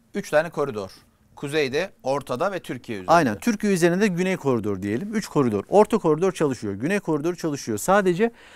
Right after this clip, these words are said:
Speaker 2: tabii en büyük kapasite burada, kuzey koridorunda.
Speaker 1: Yüz milyar metreküptü galiba.
Speaker 2: Tabii yani elli beş
Speaker 1: Yüz on milyar.
Speaker 2: artı elli beş ama
Speaker 1: Evet,
Speaker 2: şu an,
Speaker 1: yüz on milyar.
Speaker 2: e, şu an maalesef sıfıra yakın. E, çünkü boru hatlarına sa-, sabotaj düzenlendi biliyorsunuz. Şimdi bu, bu perspektifte, e, bu tabloda Avrupa Birliği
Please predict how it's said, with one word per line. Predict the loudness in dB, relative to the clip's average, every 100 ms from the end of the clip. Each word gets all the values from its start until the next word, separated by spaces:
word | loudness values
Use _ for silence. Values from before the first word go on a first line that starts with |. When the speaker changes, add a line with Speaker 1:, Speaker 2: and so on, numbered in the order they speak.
| -8
Speaker 2:
tabii | -4 0
en | 2 2
büyük | 0
kapasite | -4 -6 -6 -4 -4
burada, | -2 -4
kuzey | -4 -2 -2
koridorunda. | -2 -4 -4 -6 -4 -6
Speaker 1:
Yüz | -6 -8
milyar | -6 -6
metreküptü | -8 -10 -14 -18 -16
galiba. | -12 -12 -8
Speaker 2:
Tabii | 0 0 2
yani | 0 0 0
elli | -2 0
beş | 0
Speaker 1:
Yüz | 0
on | 0
milyar. |
Speaker 2:
artı | 0 -4
elli | -4 -2
beş | -2 -4 -4
ama | -4
Speaker 1:
Evet, | -2
Speaker 2:
şu | -2
an, | -2
Speaker 1:
yüz | -2
on | -6
milyar. | -2 0 0 -2
Speaker 2:
e, | -4
şu | 0 0
an | 2
maalesef | 4 2 2 -2 -4 -10 -8
sıfıra | -6 -2 0
yakın. | 0 -2 -6 -10 -12
E, | -10 -8 -8
çünkü | -6 -6 -4
boru | -2 -2
hatlarına | -2 -6 -6
sa-, | -4 -2 -2
sabotaj | -2 -6 -4 -6 -6
düzenlendi | -6 -6 -6 -6 -8
biliyorsunuz. | -8 -8 -8 -8 -8 -12 -20 -20 -20 -6
Şimdi | -2 -2 2
bu, | 2 2
bu | 0
perspektifte, | 0 0 0 -4 -6 -6 -10 -4 -4 -4 _ _ _ 0
e, | 2 2
bu | 0
tabloda | 2 2 2 0 0 -2 2
Avrupa | 4 4 0
Birliği | -4 -4 -2 -4